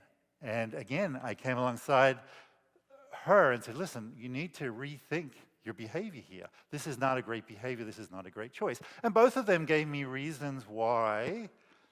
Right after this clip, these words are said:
their sin wasn't a big deal. First one was able to tell me that, you know, basically the circumstances around my lifestyle are that unless I defraud the government,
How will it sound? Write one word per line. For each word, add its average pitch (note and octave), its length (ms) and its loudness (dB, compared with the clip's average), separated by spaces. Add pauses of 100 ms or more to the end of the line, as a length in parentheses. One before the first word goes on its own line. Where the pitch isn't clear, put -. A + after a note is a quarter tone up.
their B2 160 -2
sin B2 300 -6
wasn't A2 340 -4
a A#2 60 -6
big A2 300 -8
deal. D3+ 240 -12 (840)
First C3 300 -2
one B2 280 -2
was A2+ 280 -6
able A#2+ 200 -2
to A2+ 100 -8
tell A2 260 -2
me E3 160 -6
that, A#2 340 2 (560)
you D#3 80 -8
know, B2+ 360 0 (260)
basically C3+ 600 4
the B2 100 -2
circumstances C#3 800 0
around B2+ 320 2
my A#2 160 2
lifestyle A2+ 680 2
are G#2+ 220 2
that A#2 120 -4
unless C#3+ 320 -2
I D#3+ 60 4
defraud C3 420 -4
the A#2+ 60 -8
government, G#2+ 640 -6